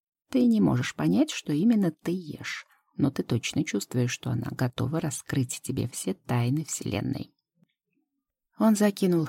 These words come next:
лапшу в рот и закрыл глаза, как будто пытался постигнуть высший смысл. Наталья рассмеялась, наблюдая, как он делает очередной глоток из стаканчика и с гримасой возвращается к реальности. "Ну,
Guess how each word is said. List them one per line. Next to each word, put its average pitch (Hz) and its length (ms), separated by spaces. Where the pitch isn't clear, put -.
лапшу 170 400
в 165 100
рот 220 300
и 170 80
закрыл 139 380
глаза, 139 340
как 127 220
будто 143 280
пытался 214 720
постигнуть 151 720
высший 135 400
смысл. - 440
Наталья 160 720
рассмеялась, 151 720
наблюдая, 131 400
как 127 240
он 131 100
делает 131 380
очередной 123 480
глоток - 440
из - 100
стаканчика - 640
и 214 240
с - 80
гримасой 214 720
возвращается - 800
к - 80
реальности. - 580
"Ну, 254 320